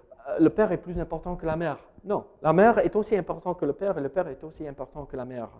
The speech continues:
Il n'y a pas de différence. Alors,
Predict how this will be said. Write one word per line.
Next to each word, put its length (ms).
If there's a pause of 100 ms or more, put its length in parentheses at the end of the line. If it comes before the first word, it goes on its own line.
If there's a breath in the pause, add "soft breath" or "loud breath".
(200)
Il 100
n'y 40
a 80
pas 140
de 80
différence. 680 (2500)
Alors, 680